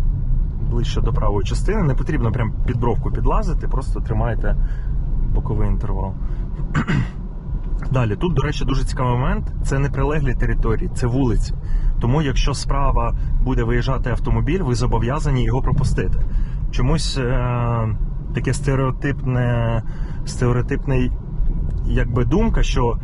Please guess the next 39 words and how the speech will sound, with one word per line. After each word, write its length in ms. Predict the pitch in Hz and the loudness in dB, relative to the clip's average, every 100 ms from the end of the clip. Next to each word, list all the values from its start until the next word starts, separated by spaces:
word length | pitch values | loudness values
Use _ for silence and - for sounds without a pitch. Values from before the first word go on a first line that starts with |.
| - | -2
якщо 280 | 123 120 170 | -2 0 0
я 60 | 139 | 2
їду 260 | 147 135 | 2 2
прямо, 320 | 120 175 214 139 | 0 0 0 0
то 100 | 123 | 0
я 140 | 143 | 0
по 160 | - 131 | 0 2
головній, 400 | 139 127 101 107 | 2 2 2 2
у 80 | |
більшості 520 | 123 156 123 110 - 101 | 2 2 2 2 2 2
водіїв. 380 | 101 - - - - - - - - - | 2 0 2 2 2 0 0 0 0 0
Тобто, 200 | - 131 | 0 2
наприклад, 360 | 135 - 151 131 | 2 2 2 2
якщо 240 | 127 - | 0 0
звідси 320 | 127 147 - | 0 0 0
буде 200 | 117 113 | 0 2
виїжджати 400 | 110 113 135 117 | 2 2 0 0
автомобіль, 480 | 107 117 113 110 170 | 0 0 0 2 2
ви 80 | 175 | 0
зобов'язані 580 | 131 113 113 135 135 135 | 0 0 0 0 0 0
його 140 | 113 | 0
пропустити, 480 | 110 - - 170 - - | -2 -2 0 0 -2 -4
тому 160 | 113 120 | -2 0
що 160 | - | 0
це 180 | - 139 | 0 0
вулиця. 600 | - 117 104 107 - 110 101 - - - - - - | 0 2 0 0 0 0 -4 -2 0 0 0 -2 0
Просто, 260 | 113 - | 2 2
що 200 | 139 123 | -2 -6
це, 160 | - 127 | -2 -2
е, 640 | 117 104 95 - 104 104 104 | 0 -2 -2 0 0 0 -2
приватний 360 | 120 120 - | 0 0 0
сектор. 440 | - - - - - - - - - - - - - - - - - - - - - - - - - - - - - - - - - - | 0 0 0 0 0 2 2 2 0 0 0 0 -2 -4 0 0 0 0 0 0 -2 0 2 2 -2 2 2 2 -2 -4 -4 -2 0 0
Їдемо, 320 | 214 190 147 | 2 2 2
летіти 340 | 147 147 175 | 2 0 -2
тут 180 | 151 147 | -2 0
немає 280 | 135 139 120 | 0 0 0
сенсу, 400 | - 190 - - | 2 2 0 0
дорога 360 | 127 123 135 | 2 2 2
тут, 180 | 117 143 | 2 2